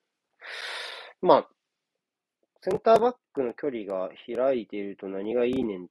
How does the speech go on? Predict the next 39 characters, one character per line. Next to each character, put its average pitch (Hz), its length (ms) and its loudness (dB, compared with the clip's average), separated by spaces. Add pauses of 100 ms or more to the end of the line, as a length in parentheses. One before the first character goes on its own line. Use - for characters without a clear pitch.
て 87 100 -14
い - 40 -10
う - 20 -20
話 95 1160 -6
な 85 100 -4
ん 82 200 -10
で 85 120 -16
す - 340 -18
が、 101 60 4 (1000)
ま 165 100 4
あ、 - 20 10
や 143 60 6
っ - 100 -8
ぱ 196 140 10
り、 117 500 2
い - 60 -16 (360)
つ - 40 -8
も、 113 240 -4
い - 80 -16
つ - 100 -8
も 113 80 2
言 107 160 -2
う - 20 -4
話 117 340 -4
な 113 80 0
ん - 20 -4
だ 85 80 -10
け 87 60 -8
ど 92 60 -4
ね、 95 60 -2
俺、 90 220 -2
セ - 140 -8
ン 95 60 -4
タ - 100 0
ー 98 40 2
バ 95 80 -6
ッ - 300 0
ク 123 60 -2
の 92 180 -8